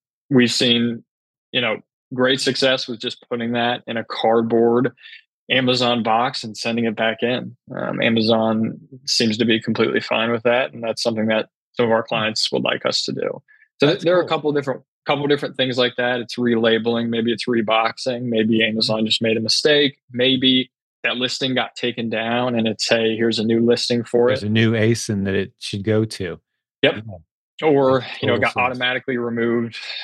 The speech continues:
Speaker 1: for long-term storage fees. Sometimes
Speaker 2: Mm-hmm.
Speaker 1: folks just, you know, "Hey, I wasn't, I wasn't as on top of, of repricing that item as I needed to be.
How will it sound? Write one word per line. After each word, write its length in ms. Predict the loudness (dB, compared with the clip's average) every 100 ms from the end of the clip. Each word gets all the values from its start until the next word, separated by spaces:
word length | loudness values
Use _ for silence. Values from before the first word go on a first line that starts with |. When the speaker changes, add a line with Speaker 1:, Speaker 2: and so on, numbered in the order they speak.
| -6
Speaker 1:
for 300 | 0 4 4
long-term 480 | 4 2 0 0 -2
storage 360 | 0 2 2 2
fees. 480 | 2 2 2 0 -2
Sometimes 380 | -2 0 0 0
Speaker 2:
Mm-hmm. 100 | -2
Speaker 1:
folks 200 | -4 -6
just, 320 | -6 -4 -6 -8 _ _ -12
you 80 | -6
know, 80 | -2
"Hey, 140 | 0
I 120 | 0
wasn't, 440 | 2 0 0 -4 -4 0
I 60 |
wasn't 240 | 2 2 2
as 100 | 2
on 160 | 2
top 280 | 2 0 -2 -6
of, 120 | -14 -8
of 160 | -4 2
repricing 600 | 4 4 0 0 0 0
that 160 | 2 2
item 320 | 2 0 -2
as 140 | -4 -4
I 80 |
needed 300 | -2 -2 -2
to 60 | 0
be. 340 | 4 4 2